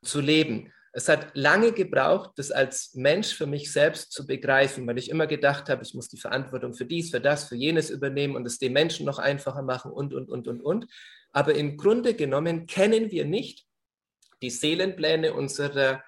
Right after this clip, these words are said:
Mitmenschen. Wir wissen nicht, was auf denen ihrem Weg draufsteht. Und manchmal sind Dinge, wo wir glauben, dass es für den anderen schlecht, in Wirklichkeit für den anderen befreiend oder geben ihm ein Muster, wie er sich verhält die nächsten zehn, fünfzehn Jahren, das für ihn sehr bedeutsam ist, für seine Weiterentwicklung, um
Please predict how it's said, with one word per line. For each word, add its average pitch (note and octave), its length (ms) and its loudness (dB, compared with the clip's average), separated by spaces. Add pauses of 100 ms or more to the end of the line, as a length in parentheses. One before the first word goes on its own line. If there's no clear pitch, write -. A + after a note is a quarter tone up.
(200)
Mitmenschen. B2+ 600 0
Wir B2 160 0
wissen F3 280 2
nicht, D#3+ 260 -2
was C#3+ 160 -2
auf C3+ 160 -4
denen C#3 240 -2
ihrem B2+ 240 -4
Weg C3 200 -2
draufsteht. A#2 540 -2
Und A#2 100 -6
manchmal E3 380 0
sind D3 360 -6
Dinge, F3+ 300 2
wo D3 120 -6
wir C#3 140 2
glauben, C#3+ 420 2
dass D3 140 0
es C#3+ 120 -8
für D3+ 120 0
den C#3 200 -2
anderen C#3 320 0
schlecht, D#3+ 460 -2 (280)
in C#3 140 -4
Wirklichkeit D3+ 560 2
für - 80 -8
den C#3 160 -6
anderen D3 380 0
befreiend E3 640 -2
oder B2+ 240 -2
geben D3 320 -2
ihm D3 200 -2
ein B2+ 260 0
Muster, B3+ 640 0
wie C#3 140 -4
er D3 100 0
sich D3 240 -6
verhält F#3 380 4
die F3+ 40 -2
nächsten C3 360 -4
zehn, - 240 -6
fünfzehn - 400 -12
Jahren, D3+ 240 -2
das F3 160 -4
für G3 100 -2
ihn G3+ 240 -4
sehr F#3+ 200 -4
bedeutsam G#3 640 -2
ist, - 160 -8
für C3+ 80 -6
seine C#3+ 320 -4
Weiterentwicklung, C3 760 -4
um B2 160 -8